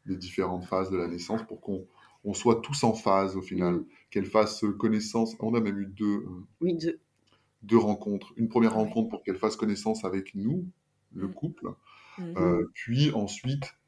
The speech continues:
Speaker 1: dans la partie, euh, où on révise la physiologie, quoi.
Speaker 2: Mm, mm.
Speaker 1: Voilà,
Speaker 3: C'est
Speaker 1: pour
Speaker 3: ça.
Speaker 1: qu'on soit tous vraiment en phase. Et donc, euh, donc ça l'a super bien fait le
Speaker 2: Ah
Speaker 1: jour
Speaker 2: oui.
Speaker 1: J. Et, euh, elle est arrivée, euh,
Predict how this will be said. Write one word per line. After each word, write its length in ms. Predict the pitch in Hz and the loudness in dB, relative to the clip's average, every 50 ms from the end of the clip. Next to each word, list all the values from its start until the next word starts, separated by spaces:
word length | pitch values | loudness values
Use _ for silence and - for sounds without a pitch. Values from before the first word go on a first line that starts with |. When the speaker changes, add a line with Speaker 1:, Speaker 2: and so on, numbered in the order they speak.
| _ - 98 | _ -4 -2
Speaker 1:
dans 60 | 95 | -2
la 80 | 92 92 | -2 0
partie, 580 | 92 98 - - - - - 120 123 123 120 - _ _ _ _ _ _ _ _ _ _ - 98 | -2 -2 -4 -4 -12 -8 -6 -6 -6 -6 -8 -12 _ _ _ _ _ _ _ _ _ _ -14 -10
euh, 200 | 92 92 90 87 92 | -8 -6 -6 -6 -6
où 340 | 98 95 98 82 95 90 | -6 -6 -6 -6 -6 -8
on 20 | 87 | -4
révise 360 | 92 92 92 95 110 113 - | -4 -4 -2 -2 -4 -4 -2
la 100 | 92 - | -4 -4
physiologie, 520 | - 92 90 92 95 98 95 90 92 - - | -4 -6 -8 -6 -4 -4 -6 -6 -10 -12 -16
quoi. 180 | - - - _ - _ _ - | -18 -20 -20 _ -20 _ _ -2
Speaker 2:
Mm, 60 | 214 | -2
mm. 340 | 208 220 - 190 185 190 - - _ _ _ - _ - - | -2 0 -2 -4 -4 -4 -6 -10 _ _ _ -20 _ -20 -18
Speaker 1:
Voilà, 100 | 113 - | -12 -8
Speaker 3:
C'est 0 | |
Speaker 1:
pour 80 | 160 151 | -6 -6
Speaker 3:
ça. 120 | - 151 | -4 -4
Speaker 1:
qu'on 60 | 127 101 | -4 -4
soit 140 | - 101 - | -4 -4 -6
tous 200 | - 101 - - - | -6 -10 -12 -10 -10
vraiment 340 | 98 95 95 101 98 95 95 | -8 -4 -2 -2 -2 -2 -2
en 60 | 92 | -2
phase. 260 | - 95 98 110 101 92 | 0 0 0 0 -2 -2
Et 40 | 90 | -4
donc, 240 | 98 104 101 - 92 | -4 -4 -4 -4 -6
euh, 160 | 90 - - _ _ - - - - - _ _ - | -8 -8 -10 _ _ -20 -20 -20 -20 -20 _ _ -10
donc 140 | 98 90 | -8 -8
ça 140 | - - 92 | -6 -6 -6
l'a 220 | 90 90 90 87 85 85 87 90 - _ _ _ _ _ _ _ _ _ _ _ _ _ _ _ _ _ _ _ _ | -4 -4 -6 -8 -8 -10 -12 -14 -16 _ _ _ _ _ _ _ _ _ _ _ _ _ _ _ _ _ _ _ _
super 540 | _ - - 101 95 92 92 - 90 90 87 | _ -12 -8 -6 -6 -6 -4 -4 -4 -4 -4
bien 200 | 87 90 90 90 | -6 -8 -8 -8
fait 160 | 92 - 98 | -6 -4 0
le 60 | 98 175 | 4 4
Speaker 2:
Ah 20 | |
Speaker 1:
jour 100 | 165 156 | 6 6
Speaker 2:
oui. 100 | 165 170 | 6 6
Speaker 1:
J. 280 | 160 147 98 104 110 214 - - - - - - - - _ _ - | 4 4 2 0 -2 -2 -4 -10 -16 -20 -20 -20 -20 -20 _ _ -4
Et, 40 | 90 92 90 | 0 2 2
euh, 180 | 87 82 80 76 80 - - - - - - - - - - - | 2 0 -2 -4 -6 -8 -10 -10 -10 -10 -8 -8 -8 -8 -6 -4
elle 140 | - 90 90 | -2 0 0
est 60 | 90 | 0
arrivée, 480 | 90 92 98 95 95 92 101 101 101 95 | 0 0 -2 -4 0 4 4 4 6 4
euh, 80 | 90 | 2